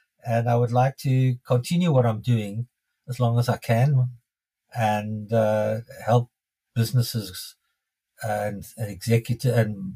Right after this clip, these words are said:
boards and C E Os grow and utilize my experience to, uh, which I've, which I've,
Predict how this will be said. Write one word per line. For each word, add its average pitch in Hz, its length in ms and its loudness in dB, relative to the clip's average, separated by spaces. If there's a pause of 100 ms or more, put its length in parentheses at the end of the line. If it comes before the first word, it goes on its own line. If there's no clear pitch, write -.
boards 113 440 2
and 98 180 -8
C 110 300 -2
E 107 60 0
Os 107 280 -2 (800)
grow 117 380 4
and 113 280 -4
utilize 113 640 0
my 104 220 -4
experience 113 720 0
to, 110 240 -4 (680)
uh, 107 200 -4
which 113 260 -2
I've, 104 240 2 (640)
which 113 240 -6
I've, - 180 -2